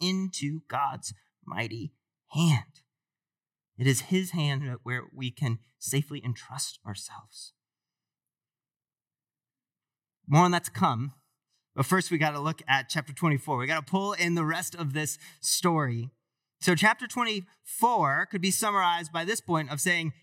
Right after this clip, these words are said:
"Entrust your enemies to God."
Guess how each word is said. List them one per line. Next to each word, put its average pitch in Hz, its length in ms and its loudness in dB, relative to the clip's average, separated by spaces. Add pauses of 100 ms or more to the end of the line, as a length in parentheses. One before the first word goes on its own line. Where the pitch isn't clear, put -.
(160)
"Entrust 214 760 2 (220)
your 190 300 2 (120)
enemies 190 680 0 (340)
to 151 80 0
God." 131 320 4